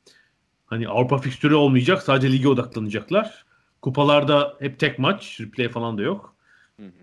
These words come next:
Speaker 1: Böyle bir sürpriz olabilir. Yani Wolverhampton da burada transferler devam ediyor. Bir yeni şey
Speaker 2: Evet.
Speaker 1: üzerine tabii bu Mendes ilgisi çok matrak ya. Kendi oyuncularını, o danışmanı ve ortağı mı diyeyim? Oğlu
Speaker 2: <laughs>
Speaker 1: takıma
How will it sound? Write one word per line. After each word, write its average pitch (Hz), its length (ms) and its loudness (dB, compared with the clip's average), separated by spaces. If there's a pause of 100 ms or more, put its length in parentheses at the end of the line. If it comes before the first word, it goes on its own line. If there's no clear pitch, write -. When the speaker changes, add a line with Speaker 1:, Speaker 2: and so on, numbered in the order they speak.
(140)
Speaker 1:
Böyle 117 180 -6
bir 127 40 -10
sürpriz 123 320 -6
olabilir. 113 500 -8
Yani 113 120 -6
Wolverhampton 165 640 2
da 196 80 2
burada 175 180 -2
transferler 175 500 -4
devam 214 280 0
ediyor. 139 180 -4
Bir 139 60 -6
yeni 147 300 -2 (640)
şey 151 140 -2
Speaker 2:
Evet. 190 100 2
Speaker 1:
üzerine 151 220 2
tabii 151 180 -4
bu 147 260 -6
Mendes 165 440 0
ilgisi 165 320 -8
çok 202 180 0
matrak 135 380 -4
ya. 160 220 -2 (260)
Kendi 170 320 2
oyuncularını, 165 640 2 (520)
o 139 360 -6 (240)
danışmanı 160 480 -2
ve 180 380 0 (200)
ortağı 156 480 2
mı 123 300 -6
diyeyim? 104 280 -8 (600)
Oğlu 131 340 -4
Speaker 2:
<laughs> - 20 -8
Speaker 1:
takıma 147 380 -6